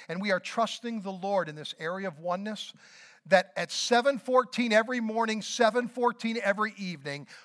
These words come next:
we are going to be praying together for God's vision, God's will, and God's heart in this area of oneness.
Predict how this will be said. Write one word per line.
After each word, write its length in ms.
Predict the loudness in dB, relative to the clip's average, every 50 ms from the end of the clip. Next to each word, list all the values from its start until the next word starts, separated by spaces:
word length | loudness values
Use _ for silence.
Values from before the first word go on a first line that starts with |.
| _ _
we 380 | -16 -6 0 2 2 4 2 2
are 140 | 2 0 0
going 260 | 0 0 0 0 -2
to 80 | -6
be 120 | -8 -10 -14
praying 580 | -14 -14 -6 -2 0 0 0 0 -2 -4 -8
together 560 | -10 -12 -14 -14 -6 -4 -4 -4 -4 -8 -14 -16 _ _ _ _ _ _ _ _ _ _ _ _ _ _ _
for 220 | _ -14 -14 -12
God's 440 | -2 2 4 6 6 6 4 2 -6 -16 -20 -14
vision, 480 | -8 -8 -6 -6 -6 -6 -8 -8 -10 -12 _ _ _ _ _ _ _ _ _ _ _ _ _ _ _ _ -2
God's 280 | 0 0 0 0 -4
will, 440 | -10 -14 -12 -12 -10 -12 -12 -14 -18 _ _ _ _ _ _ _ _ _ _ _ _ _ _ _ _ _ -20
and 100 | -10 -10
God's 220 | -10 -10 -10 -14
heart 400 | -14 -12 -12 -12 -12 -16 _ -20 _ _ _ _ _ _ _ _ _ _ _ _ _ _ _ _ _ _ _ _ -18
in 80 | -18
this 160 | -16 -14 -12 -12
area 180 | -10 -10 -12
of 80 | -14 -16
oneness. 480 | -18 -20 -20 -20 -20 -20 _ -20 -20